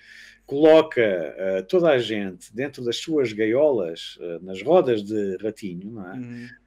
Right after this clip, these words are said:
Speaker 1: A olhar para o momento presente, completamente distraídos constantemente.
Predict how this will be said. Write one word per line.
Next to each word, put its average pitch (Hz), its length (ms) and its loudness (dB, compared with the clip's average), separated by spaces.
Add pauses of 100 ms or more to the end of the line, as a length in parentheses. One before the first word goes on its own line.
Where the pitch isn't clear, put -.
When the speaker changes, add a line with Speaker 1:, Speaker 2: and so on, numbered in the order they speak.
(100)
Speaker 1:
A 139 60 8
olhar 160 520 8
para 139 100 0
o 127 40 2
momento 117 360 -4
presente, 95 460 -8
completamente 135 720 -2
distraídos 143 560 0
constantemente. 101 800 -14